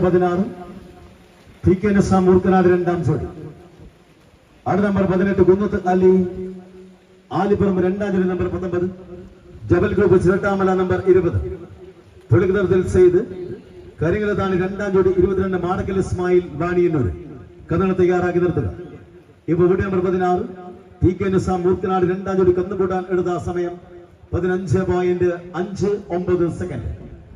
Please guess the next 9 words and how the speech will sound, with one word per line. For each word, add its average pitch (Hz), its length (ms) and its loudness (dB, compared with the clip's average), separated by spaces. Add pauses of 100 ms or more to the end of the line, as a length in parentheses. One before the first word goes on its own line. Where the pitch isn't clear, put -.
(120)
പതിനഞ്ച് 180 520 0
പോയിന്റ് 180 380 0 (360)
അഞ്ച് 175 280 -4 (300)
ഒമ്പത്. 156 280 -6 (3000)
അടുത്ത 180 220 2
നമ്പർ 185 220 4 (1160)
പതിനെട്ട് 185 400 2
കുന്നത്ത് 202 300 2 (140)
അലി 190 180 4